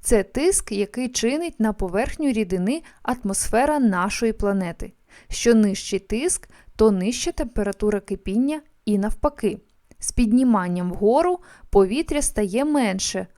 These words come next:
отже, і тиск менший, тож температура кипіння також менша. На горі Еверест вода закипає при температурі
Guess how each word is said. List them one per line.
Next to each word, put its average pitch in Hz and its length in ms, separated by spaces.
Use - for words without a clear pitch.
отже, 262 460
і 220 100
тиск - 480
менший, 220 600
тож 214 220
температура 202 760
кипіння 392 600
також 202 520
менша. 175 440
На 233 140
горі 240 420
Еверест 196 640
вода 226 460
закипає 202 540
при 277 260
температурі 196 880